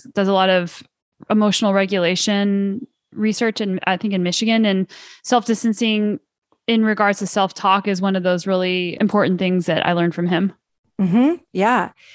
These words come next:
Speaker 2: I mean, there's so much cool research on, and it sounds really dopey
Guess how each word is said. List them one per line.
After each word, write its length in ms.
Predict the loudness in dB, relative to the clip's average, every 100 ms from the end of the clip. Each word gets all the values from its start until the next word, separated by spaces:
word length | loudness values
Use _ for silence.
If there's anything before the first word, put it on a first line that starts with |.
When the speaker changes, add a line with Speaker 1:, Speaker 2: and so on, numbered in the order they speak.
| -18 -2
Speaker 2:
I 80 | 0
mean, 100 | 2
there's 160 | 2
so 140 | 2 2
much 200 | 0 -2
cool 160 | -2
research 540 | 0 -2 0 -2 -4 -4
on, 400 | -2 0 0 -2 -6 -12 -20 -20 _
and 140 | 2 2
it 80 |
sounds 500 | 4 2 4 4 2
really 300 | 2 2 4
dopey 640 | 4 2 2 2 2 2